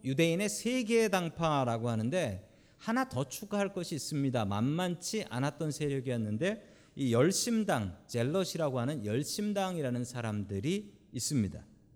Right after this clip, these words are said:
이 열심당이라는 사람들은 무력으로 독립운동을 하려 했던 사람들이었습니다. 힘을 가지고 나라를 독립시키겠다라고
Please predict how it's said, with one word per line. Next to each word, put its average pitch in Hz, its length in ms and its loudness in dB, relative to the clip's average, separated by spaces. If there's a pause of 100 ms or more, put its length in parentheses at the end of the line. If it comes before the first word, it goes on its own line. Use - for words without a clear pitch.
(500)
이 165 220 2
열심당이라는 208 880 2
사람들은 180 720 0
무력으로 196 640 4
독립운동을 170 800 0
하려 151 220 -2
했던 131 300 -2
사람들이었습니다. 120 1700 -4 (300)
힘을 277 400 0
가지고 180 920 0
나라를 117 560 2
독립시키겠다라고 107 2250 -2